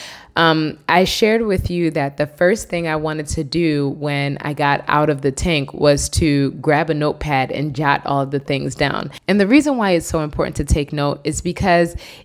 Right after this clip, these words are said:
it allows you to put some things down, so you're not carrying the things that overwhelm you all the time.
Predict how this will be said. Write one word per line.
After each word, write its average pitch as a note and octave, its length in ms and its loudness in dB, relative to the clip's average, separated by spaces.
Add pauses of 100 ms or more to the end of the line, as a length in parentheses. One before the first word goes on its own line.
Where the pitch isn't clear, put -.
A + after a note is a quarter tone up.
it G#3+ 140 8
allows G#3 520 6
you G#3 140 0
to G3+ 240 -2
put - 460 2
some G#3+ 260 -6
things D3+ 540 -6 (180)
down, C#3 460 -4
so - 120 -6
you're E3+ 160 -4
not E3+ 360 -8
carrying F#3+ 840 2
the D3+ 100 -6
things D#3 560 -6 (340)
that D#3 440 -2
overwhelm D3+ 720 2
you - 160 0 (100)
all C3+ 220 -2
the C3+ 120 -4
time. C#3 560 0